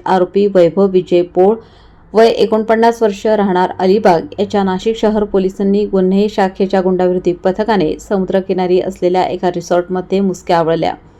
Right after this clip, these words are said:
गुंडाविरोधी पथकाने मध्यरात्री शिताफीने सापळा रचून पोळला ताब्यात घेतले. त्याच्याकडून कारसह क्रमांक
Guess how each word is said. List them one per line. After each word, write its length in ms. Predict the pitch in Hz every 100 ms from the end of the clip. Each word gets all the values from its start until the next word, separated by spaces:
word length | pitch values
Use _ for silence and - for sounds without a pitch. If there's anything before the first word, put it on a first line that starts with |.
| _ - _ - _
गुंडाविरोधी 480 | 254 254 285 285 294
पथकाने 480 | 294 269 262 254 247
मध्यरात्री 560 | 240 233 226 226 240
शिताफीने 500 | 240 208 208 208 202
सापळा 380 | 208 208 190 202
रचून 320 | 208 202 208
पोळला 360 | 208 190 185 180
ताब्यात 300 | 180 175 196 196
घेतले. 300 | 202 220 254 - - - - -
त्याच्याकडून 500 | 233 254 262 262 262
कारसह 720 | 254 233 208 208 233 202 165 - -
क्रमांक 480 | 208 202 202 196